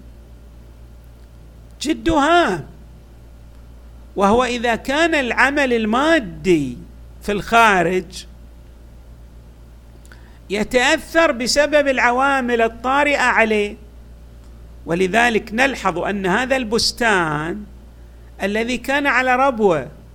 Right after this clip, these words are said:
بالرغم من أن الأرض هي خصبة كما عبرنا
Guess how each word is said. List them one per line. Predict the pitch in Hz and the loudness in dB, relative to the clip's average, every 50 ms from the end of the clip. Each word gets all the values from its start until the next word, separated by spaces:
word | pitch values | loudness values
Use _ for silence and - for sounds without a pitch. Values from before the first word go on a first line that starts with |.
| - - - - - - - - - - - - - | -20 -20 -20 -20 -20 -20 -20 -20 -20 -20 -20 -20 -10
بالرغم | - 185 233 247 247 254 285 330 359 339 320 285 | -2 -2 -2 0 0 2 4 4 4 4 2 0
من | 262 254 254 247 226 | -2 -4 -4 -2 -2
أن | 220 214 214 208 208 | -2 -2 -2 -2 -2
الأرض | 208 202 202 233 269 294 277 262 220 - - - - - - - - - - - - - - - - - - - - - - - - - - | -2 -2 0 2 0 0 0 -2 -6 -10 -18 -20 -20 -20 -20 -20 -20 -20 -20 -20 -20 -20 -20 -20 -20 -20 -20 -20 -20 -20 -20 -20 -20 -10 -4
هي | 196 208 226 220 | 0 0 2 0
خصبة | - - 277 302 285 - - 220 226 | 0 -2 -4 -2 -2 -2 -2 -2 -2
كما | 214 - 226 202 196 190 | -2 0 -2 -2 -2 0
عبرنا | 175 156 180 175 151 175 170 165 175 180 175 180 196 220 233 | 0 0 -2 -2 -2 -2 -2 -2 -2 -4 -4 -4 -4 -4 -6